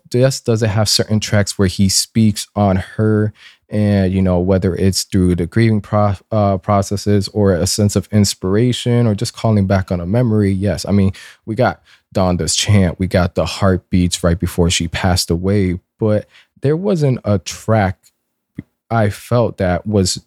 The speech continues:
just, you could tell was dedicated solely for her. It would have a bits of piece of, pieces of his life, whether through family,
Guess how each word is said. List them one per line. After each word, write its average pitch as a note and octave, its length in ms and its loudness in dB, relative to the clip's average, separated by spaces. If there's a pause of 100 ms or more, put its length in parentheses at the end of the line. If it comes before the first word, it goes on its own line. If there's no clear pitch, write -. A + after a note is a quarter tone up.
just, A2+ 360 0
you D#3 120 2
could C3 260 0
tell B2+ 300 0
was G#2 220 -2
dedicated G2 720 0
solely F#2+ 440 2
for E2+ 300 -2
her. F2 320 -2
It F#2+ 140 0
would A2 180 0
have G#2+ 320 0
a F2+ 60 -2
bits A#2+ 340 -2
of A2 80 -8
piece G2+ 300 0
of, - 160 -4 (360)
pieces A2+ 460 0
of G2 140 0
his F2+ 200 0
life, G#2+ 260 0
whether F#2 200 2
through E2+ 200 -4
family, C#3 540 0